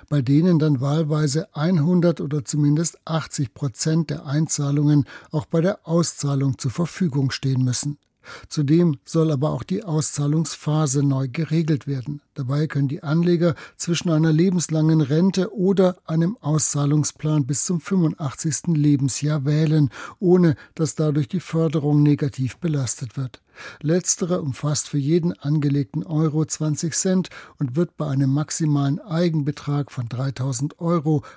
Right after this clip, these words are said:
auf sechshundert Euro Zuschuss pro Jahr gedeckelt. Dazu kommt eine Förderung von maximal dreihundert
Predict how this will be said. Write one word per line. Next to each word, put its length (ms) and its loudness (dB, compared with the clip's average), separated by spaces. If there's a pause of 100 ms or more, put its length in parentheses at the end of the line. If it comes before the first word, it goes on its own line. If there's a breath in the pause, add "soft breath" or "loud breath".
(100 loud breath)
auf 200 -4
sechshundert 640 -2
Euro 360 -2
Zuschuss 560 -4
pro 200 -6
Jahr 300 -2
gedeckelt. 600 -6 (360 loud breath)
Dazu 400 0 (240 loud breath)
kommt 220 0
eine 200 0
Förderung 560 0
von 180 -2
maximal 560 0
dreihundert 600 0